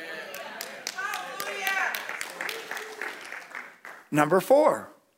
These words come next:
So we have relationships, we have lands and houses, then we have meaning or purpose in our life. Number four. Oh, and when this life's done, you get eternal life. Oh, by the way,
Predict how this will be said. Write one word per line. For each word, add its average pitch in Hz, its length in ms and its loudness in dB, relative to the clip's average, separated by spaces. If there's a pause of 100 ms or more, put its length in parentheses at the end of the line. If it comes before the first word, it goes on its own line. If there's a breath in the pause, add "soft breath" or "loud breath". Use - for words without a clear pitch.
(200)
So - 160 2
we 139 100 10
have 120 140 4
relationships, 226 960 6
we 131 80 2
have 117 100 -4
lands 185 380 4
and 208 100 4
houses, 175 600 6 (460 loud breath)
then 135 400 2
we 131 180 0
have 120 260 4
meaning 175 720 6
or 131 100 4
purpose 214 460 4
in 143 80 0
our 123 100 2
life. 117 300 2 (100)
Number 170 200 6
four. 180 400 4 (440 loud breath)
Oh, 190 320 8 (240 loud breath)
and 202 380 6 (140)
when 185 160 4
this 277 180 6
life's 202 240 6
done, 175 200 6
you 165 100 4
get 170 160 8
eternal 160 400 2
life. - 340 -12 (1700 soft breath)
Oh, 240 240 10
by 214 200 10
the 240 120 8
way, 208 340 8